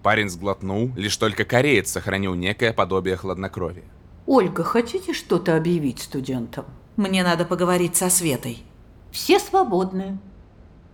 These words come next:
Speaker 2: Ольга, как-нибудь загляните в учебное время?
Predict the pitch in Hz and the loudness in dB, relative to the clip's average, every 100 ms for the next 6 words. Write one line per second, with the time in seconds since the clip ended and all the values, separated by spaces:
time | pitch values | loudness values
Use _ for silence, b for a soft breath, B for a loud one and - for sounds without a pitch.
0 | - - - B B B 254 190 165 156 | -20 -20 -20 B B B 2 4 0 -4
1 | B B - 190 202 185 185 196 190 190 | B B -2 0 0 0 0 0 0 4
2 | 262 320 302 190 170 - 160 147 143 139 | 4 4 0 -2 -4 -2 -2 0 0 0
3 | 156 135 123 131 | -2 -2 -2 -6